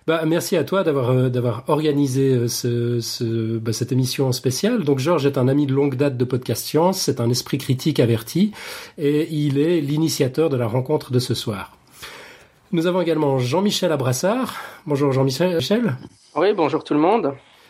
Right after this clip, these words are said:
Speaker 1: Donc Jean-Michel Abrassard, vous le connaissez certainement tous, en tout cas je l'espère, c'est un sceptique francophone. Il est l'auteur du blog et du podcast Scepticisme Scientifique, qu'on vous recommande à intervalles réguliers.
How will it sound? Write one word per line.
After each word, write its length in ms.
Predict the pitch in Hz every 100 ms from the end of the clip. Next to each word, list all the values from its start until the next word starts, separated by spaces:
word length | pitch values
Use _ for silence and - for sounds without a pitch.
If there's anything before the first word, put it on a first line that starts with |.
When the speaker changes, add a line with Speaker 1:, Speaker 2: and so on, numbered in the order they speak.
| -
Speaker 1:
Donc 120 | 139
Jean-Michel 420 | 127 156 - 170
Abrassard, 580 | 151 135 135 160 160 139
vous 140 | 127
le 40 | 127
connaissez 380 | 143 135 127 131
certainement 720 | - 135 - 143 131 127 123
tous, 320 | 127 247 269
en 80 | 127
tout 80 | 123
cas 80 |
je 100 | 117
l'espère, 520 | 123 120 - 226 220 -
c'est 220 | - 135
un 120 | 117
sceptique 480 | 110 123 - 147 139
francophone. 840 | - - 143 127 - 190 226 147 135
Il 160 | 147 123
est 100 | 123
l'auteur 600 | 123 151 170 170 160 147
du 100 | 127
blog 400 | 127 143 143 131
et 100 | 131
du 120 | 117
podcast 640 | 120 127 - 135 131 - 117
Scepticisme 760 | - 127 - 123 - 127 120
Scientifique, 680 | 113 123 107 131 - 208 - - - -
qu'on 120 | -
vous 140 | 123 120
recommande 440 | 127 123 131 127
à 40 | 120
intervalles 400 | 113 120 123 117
réguliers. 400 | 113 123 170